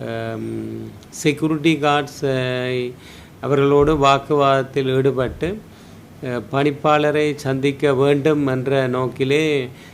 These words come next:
அ, இங்கே அவர்களுடைய தடையை மீறி வந்தார். நான் அவர்,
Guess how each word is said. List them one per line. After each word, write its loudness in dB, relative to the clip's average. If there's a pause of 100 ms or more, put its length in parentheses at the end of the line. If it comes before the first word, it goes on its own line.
(280)
அ, -4
இங்கே 2
அவர்களுடைய 2
தடையை 4
மீறி 2
வந்தார். -6 (560)
நான் 2
அவர், 2